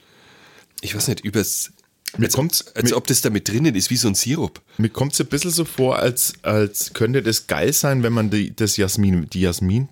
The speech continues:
Speaker 2: den Jasmin weglassen hätte.
Speaker 1: Hm.
Speaker 2: Also so kommt's mir ein bisschen vor. Weiß nicht, ob das, äh, das Sinn macht. Aber, aber es hat so eine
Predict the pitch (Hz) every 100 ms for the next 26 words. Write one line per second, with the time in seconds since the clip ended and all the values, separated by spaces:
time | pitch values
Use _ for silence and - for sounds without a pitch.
0 | - 92 113 104 - 117 120 95 - 135
1 | 117 92 78 90 107 _ _ _ _ _
2 | - 110 104 107 107 _ _ _ - 87
3 | 101 - 156 127 98 90 90 - 85 113
4 | _ _ _ _ _ - 113 117 90 -
5 | 92 - - - 87 80 - - 104 -
6 | 101 117 71 - - - - - - -
7 | 101 104 101 98 101 _ _ _ - -
8 | _ _ _ _ - 101 - 120 - 139
9 | 131 117 110 110